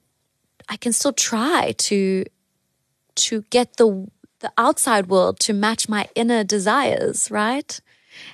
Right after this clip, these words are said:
And I, I think that that is the journey of life, that we are constantly getting closer to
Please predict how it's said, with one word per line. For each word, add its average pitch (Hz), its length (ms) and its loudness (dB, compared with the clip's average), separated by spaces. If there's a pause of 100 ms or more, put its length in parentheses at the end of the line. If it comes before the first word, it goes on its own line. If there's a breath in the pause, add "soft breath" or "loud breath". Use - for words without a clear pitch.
(120)
And 240 140 -2
I, 262 360 2
I 254 100 -4
think 294 240 -6
that 294 180 -2
that 277 180 0
is 269 460 -2 (760 soft breath)
the 247 80 -4
journey 254 360 2
of 240 140 2
life, - 600 -4
that - 380 -6 (480 soft breath)
we 247 180 2
are 233 120 6
constantly 196 880 -2 (500 soft breath)
getting 226 280 4
closer 240 360 -4
to 294 460 -2